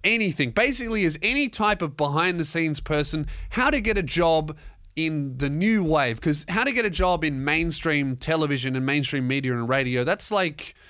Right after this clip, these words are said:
very difficult, and it's a very beaten path, and there are steps to it that are pretty obvious if you Google it or, you know, go through uni or, or, or whatever. The traditional method is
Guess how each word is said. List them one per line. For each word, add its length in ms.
very 240
difficult, 680
and 100
it's 100
a 60
very 240
beaten 480
path, 540
and 200
there 200
are 180
steps 400
to 220
it 100
that 100
are 60
pretty 320
obvious 420
if 120
you 100
Google 420
it 100
or, 260
you 120
know, 100
go 220
through 180
uni 340
or, 140
or, 240
or 120
whatever. 280
The 100
traditional 500
method 360
is 280